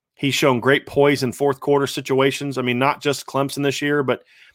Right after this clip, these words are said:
you go back to his first year as a starter. Uh, you look at the Pitt game. He was terrible for the first two and a half quarters against Pitt. And a lot of quarterbacks would kinda go in the hole, mentally go in a hole when they play that poorly. I mean, he threw two red zone interceptions in that Pitt game, and,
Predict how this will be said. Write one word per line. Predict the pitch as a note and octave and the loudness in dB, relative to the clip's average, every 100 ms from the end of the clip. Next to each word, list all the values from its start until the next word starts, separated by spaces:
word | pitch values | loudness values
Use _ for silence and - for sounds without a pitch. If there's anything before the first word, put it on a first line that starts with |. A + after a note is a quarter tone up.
| _ - | _ -4
you | D3 | 2
go | C#3+ | 4
back | C#3 B2+ | 4 0
to | A#2+ | 0
his | C3 | 0
first | - C#3 C3+ - | 4 2 2 2
year | C#3 | 2
as | A#2+ | 2
a | |
starter. | A2+ C3 C3 C3+ C#3 _ _ _ _ - | 0 4 4 4 0 _ _ _ _ -12
Uh, | - - | -12 -10
you | C#3+ C#3 | -2 -2
look | C3 | -2
at | - | -4
the | |
Pitt | - C#3 | -2 -2
game. | C3+ C3+ C#3 C#3 - _ _ D#3+ | 2 2 2 -2 -10 _ _ 0
He | F3 | 0
was | C3 | 0
terrible | D#3 E3 E3+ A2+ D2+ _ | 0 2 2 0 -6 _
for | B2 | -8
the | A#2 | -2
first | C3 - | -2 -2
two | B2+ | -4
and | |
a | |
half | A2+ | -4
quarters | - B2+ G#2+ | -2 -4 -4
against | G2 F#2 - | -10 -14 -8
Pitt. | G#2 - | -8 -6
And | B2 B2+ | -4 0
a | B2 | 2
lot | C3 D#3 | 6 6
of | D#3 | 4
quarterbacks | - F3+ D#3 C3+ - | 4 4 6 2 2
would | C3+ | -2
kinda | C#3 C3 | 0 0
go | A2 B2 C#3 D3 D3+ | 0 2 6 6 4
in | D3+ C#3+ | 0 -2
the | C#3 | -2
hole, | A#2 D#3+ C#3 G#2+ - _ _ _ _ | 0 2 2 0 -2 _ _ _ _
mentally | B2+ D3+ F3 D3 C#3 | 0 0 0 -2 0
go | C#3+ C#3+ | 2 4
in | C3 | 2
a | |
hole | A2 E3 D3 | 2 2 2
when | A#2+ A#2+ | 2 0
they | A#2 A2+ | -2 -6
play | - D3 C#3 | -4 0 2
that | B2 - | 2 -2
poorly. | - F#3+ C3 | 2 2 2
I | |
mean, | D3 | 0
he | D#3 | -2
threw | G#3 F3+ | -4 -6
two | - C4 | -2 -2
red | E3+ A3+ | 0 -2
zone | D#3 C3 | 0 0
interceptions | B2 G#2+ - - - A2 | 0 -4 -4 -4 -4 -8
in | A2+ | -6
that | A2 - | -6 -6
Pitt | - | -6
game, | A#2 A2 | -4 -4
and, | G#2 | -4